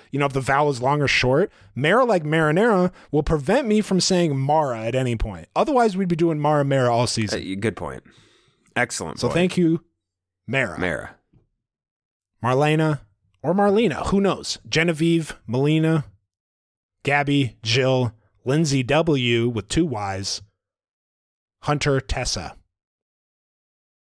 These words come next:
Speaker 2: Do you have the list?
Speaker 1: No
Speaker 2: Who
Speaker 1: roses.
Speaker 2: went? No, okay, you got it.
Speaker 1: Of course.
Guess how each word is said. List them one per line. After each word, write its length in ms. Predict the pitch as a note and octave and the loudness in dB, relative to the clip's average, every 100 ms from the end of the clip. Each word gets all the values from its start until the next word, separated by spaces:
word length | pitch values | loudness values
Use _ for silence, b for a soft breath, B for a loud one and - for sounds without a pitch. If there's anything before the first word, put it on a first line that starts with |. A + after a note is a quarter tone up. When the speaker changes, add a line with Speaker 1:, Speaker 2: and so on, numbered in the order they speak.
| _ - | _ -4
Speaker 2:
Do 80 | B2+ | 0
you 80 | |
have 180 | C#3 D3+ | 2 0
the 100 | C#3+ | 0
list? 140 | B2+ D3 | 2 2
Speaker 1:
No 120 | A#3 | 2
Speaker 2:
Who 80 | F#3+ | 2
Speaker 1:
roses. 280 | C#3+ B2+ | 0 0
Speaker 2:
went? 260 | A#2+ - - | 0 -2 -6
No, 140 | F2+ | -6
okay, 260 | F2+ D2 A#1+ - | -4 -4 -8 -8
you 140 | F#2 | -6
got 200 | D#2 B1 | -6 -8
it. 100 | B1+ _ | -10 _
Speaker 1:
Of 680 | _ _ _ _ _ _ - | _ _ _ _ _ _ -6
course. 420 | B2 - - | -6 -4 -6